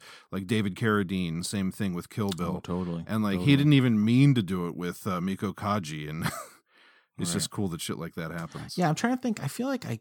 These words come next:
Speaker 2: caught at some point that, that song you're talking about.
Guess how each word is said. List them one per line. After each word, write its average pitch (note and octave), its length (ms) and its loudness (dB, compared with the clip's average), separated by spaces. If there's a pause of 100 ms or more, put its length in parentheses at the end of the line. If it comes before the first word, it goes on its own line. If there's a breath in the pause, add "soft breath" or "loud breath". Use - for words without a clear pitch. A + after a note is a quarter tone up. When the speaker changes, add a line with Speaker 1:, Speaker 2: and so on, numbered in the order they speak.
Speaker 2:
caught C3 400 0
at G#2 140 -8
some F#2+ 240 0
point F2+ 480 -4
that, D#2 280 -4
that G2+ 280 0
song G#2 440 4
you're D2+ 120 -4
talking F#2+ 400 -4
about. C2+ 360 -10